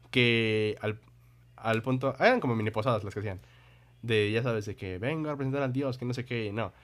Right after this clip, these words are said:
y en un punto eso evolucionó a literalmente protagonizar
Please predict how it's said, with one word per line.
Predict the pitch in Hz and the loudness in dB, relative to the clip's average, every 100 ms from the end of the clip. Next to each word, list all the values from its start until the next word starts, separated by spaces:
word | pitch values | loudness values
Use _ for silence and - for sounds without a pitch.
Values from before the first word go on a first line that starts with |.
| - | -8
y | 123 | 2
en | 131 | 2
un | |
punto | 131 139 143 131 | 4 0 0 0
eso | 131 | 2
evolucionó | 139 131 135 127 127 | 2 4 2 4 4
a | 113 101 | 4 0
literalmente | 101 107 113 113 117 104 - | -2 -4 -4 -2 0 0 -4
protagonizar | - 113 110 110 117 117 165 | -6 -2 0 0 0 0 -2